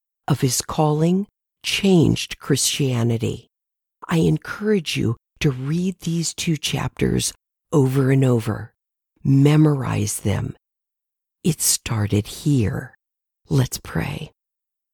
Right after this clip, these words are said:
Father, thank you for Paul. Thank you, Jesus, for confronting him that day on the Damascus Road.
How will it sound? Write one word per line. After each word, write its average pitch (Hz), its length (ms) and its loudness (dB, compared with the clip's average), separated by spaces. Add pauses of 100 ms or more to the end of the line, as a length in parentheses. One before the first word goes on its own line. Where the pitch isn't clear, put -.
(500)
Father, 151 360 4
thank 143 380 2
you 139 80 -2
for - 200 -6
Paul. 135 600 -2 (440)
Thank 170 380 0
you, 156 80 0
Jesus, 151 640 -2 (160)
for 160 180 -4
confronting 170 880 0
him 120 360 0 (200)
that 135 360 -4
day 143 500 0
on 131 140 2
the 117 80 -2
Damascus 123 800 -2
Road. 110 440 0